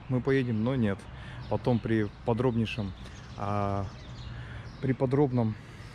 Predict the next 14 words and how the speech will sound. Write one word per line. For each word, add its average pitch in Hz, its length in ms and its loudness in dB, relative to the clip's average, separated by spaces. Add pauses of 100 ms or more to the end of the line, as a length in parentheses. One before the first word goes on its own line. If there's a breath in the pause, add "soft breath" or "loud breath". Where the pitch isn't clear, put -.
(180)
а, 104 680 2
изучении, 165 600 2
так 147 200 0
сказать, 120 280 2
расспрашивании 120 720 4
гида, 175 360 2 (380 loud breath)
а, 110 160 2
это 117 200 4
всё-таки 113 380 2
оказалось 113 440 6
здесь 110 480 2
не 110 180 4
так 113 220 2
далеко 117 460 4